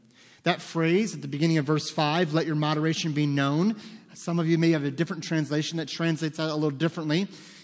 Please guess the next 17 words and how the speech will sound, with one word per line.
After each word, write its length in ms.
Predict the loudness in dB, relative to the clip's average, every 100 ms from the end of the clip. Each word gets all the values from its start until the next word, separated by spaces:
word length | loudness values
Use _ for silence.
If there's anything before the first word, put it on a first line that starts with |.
| -10
Uh, 200 | -8 -6
in 140 | -4 -4
studying 640 | -4 2 4 4 4 2
for 220 | 0 -2
this, 260 | 2 0 0
that 220 | -2 -2
phrase 500 | 0 4 6 6 2
is 140 | -2
very 240 | 0 0 0
interesting 640 | 0 -2 -2 -4 -2 -4
to 120 | -2
me. 260 | 0 0 -2 -8 -20 -20 -20 -20 -12
Some 340 | 2 4 4
translations, 880 | 2 0 0 2 2 2 0 -2 -4
English 400 | -2 0 0 -2
translations, 680 | -4 -4 -2 -4 -4 -4 -2
and 180 | -2